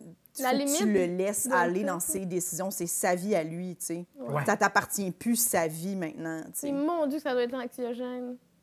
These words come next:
Speaker 3: Mais c'est pas ça fait, tu sais, comme
Speaker 2: Tu sais, tu dois être comme, tu sais, tu y penses le soir, là, t'es comme, qu'est-ce, euh, qu'est-ce qui se passe, là, avec mon petit Jacob ?
Speaker 3: Ouais,
Speaker 1: Ouais,
Speaker 3: mais,
Speaker 1: ouais.
Speaker 3: mais même,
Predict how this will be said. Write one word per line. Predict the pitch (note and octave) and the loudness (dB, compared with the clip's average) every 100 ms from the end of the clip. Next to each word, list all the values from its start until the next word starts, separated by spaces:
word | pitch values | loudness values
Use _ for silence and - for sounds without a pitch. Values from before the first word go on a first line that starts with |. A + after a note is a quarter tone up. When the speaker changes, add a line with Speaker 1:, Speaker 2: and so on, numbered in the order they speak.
| _ _ _ _ _ | _ _ _ _ _
Speaker 3:
Mais | - | 0
c'est | F#3 - | 2 2
pas | E3+ | -2
ça | - B2 | -2 -4
fait, | D3 - | -6 -10
tu | - | -12
sais, | - _ _ B2+ - _ _ - | -16 _ _ -20 -20 _ _ 2
comme | E3+ | 6
Speaker 2:
Tu | |
sais, | G#4 | 6
tu | G4 | 6
dois | F4+ | 2
être | F4+ F4+ | 2 4
comme, | F4 E4+ | 2 2
tu | C#4 - - _ _ _ _ - | -2 -8 -20 _ _ _ _ -2
sais, | F#4 | 0
tu | E4 | 2
y | D4+ | 2
penses | C#4+ D#4+ F4 | 4 2 4
le | D4 | 2
soir, | D4 D#4+ D#4+ | 2 2 2
là, | D#4+ | 0
t'es | C#4 C4+ | -4 -4
comme, | C#4 C4+ | -2 -4
qu'est-ce, | C4+ D#4 - C#4+ | -4 -10 -8 -8
euh, | A#3+ B3 B3+ _ _ _ _ | -6 -6 -10 _ _ _ _
qu'est-ce | F4 | -6
qui | - | -6
se | - | -6
passe, | - A#3 A3+ - | 0 0 0 -4
là, | C4 | -4
avec | B3+ C4 | -2 -2
mon | C4+ B3+ | -2 -4
petit | B3 - C#4+ | -6 -6 -2
Jacob ? | C4 - - - D4 C#4+ C#4+ | -2 -4 -12 -10 -10 -6 4
Speaker 3:
Ouais, | E3+ C#4 | 6 8
Speaker 1:
Ouais, | C4 | 8
Speaker 3:
mais, | C4 | 6
Speaker 1:
ouais. | A#3+ - | 4 0
Speaker 3:
mais | C#3+ | -2
même, | C#3+ G3 | 0 0